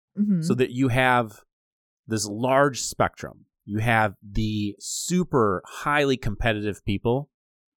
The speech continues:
Speaker 2: who want to win every game no matter the cost.
Speaker 1: Yeah.
Speaker 2: You
Speaker 1: Even
Speaker 2: know,
Speaker 1: at the
Speaker 2: and th-
Speaker 1: cost of fun.
Speaker 2: Right. And then you have those people who are like,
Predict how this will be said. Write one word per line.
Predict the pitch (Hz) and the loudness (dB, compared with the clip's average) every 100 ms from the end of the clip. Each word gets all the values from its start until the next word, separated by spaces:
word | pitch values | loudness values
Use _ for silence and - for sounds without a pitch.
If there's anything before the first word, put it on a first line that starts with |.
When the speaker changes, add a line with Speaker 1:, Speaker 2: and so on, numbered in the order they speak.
| _ _ _ | _ _ _
Speaker 2:
who | - 117 113 110 104 101 _ _ - - | 0 2 4 2 0 -2 _ _ -20 -20
want | 117 110 123 143 151 | -14 -4 2 2 2
to | - | 0
win | 110 123 120 - 107 | 0 0 0 -2 -2
every | 120 143 127 | 0 0 0
game | 113 101 101 95 101 139 | 0 0 -2 -6 -12 -14
no | 98 95 | -8 -4
matter | 95 95 92 | -2 0 -2
the | 85 | -4
cost. | - - - - - _ _ _ _ _ _ | -8 -12 -12 -12 -14 _ _ _ _ _ _
Speaker 1:
Yeah. | 180 110 73 151 _ _ _ - | -12 -10 -10 -14 _ _ _ -4
Speaker 2:
You | 202 | 2
Speaker 1:
Even | |
Speaker 2:
know, | 107 104 | 4 4
Speaker 1:
at | |
the | 139 | 2
Speaker 2:
and | |
th- | 165 | 0
Speaker 1:
cost | 160 | 0
of | 160 | -10
fun. | - 139 - 151 _ _ _ - | -8 -8 -8 -14 _ _ _ -12
Speaker 2:
Right. | 120 127 87 - _ _ _ - | 0 0 0 -6 _ _ _ -6
And | 127 | 0
then | 180 | 0
you | 214 165 | 2 2
have | 131 117 | 2 2
those | 110 - | 0 0
people | - 104 - 92 92 90 | -2 -2 0 0 0 -2
who | 113 | -2
are | 98 95 | 0 2
like, | 92 87 87 85 | 2 0 0 -4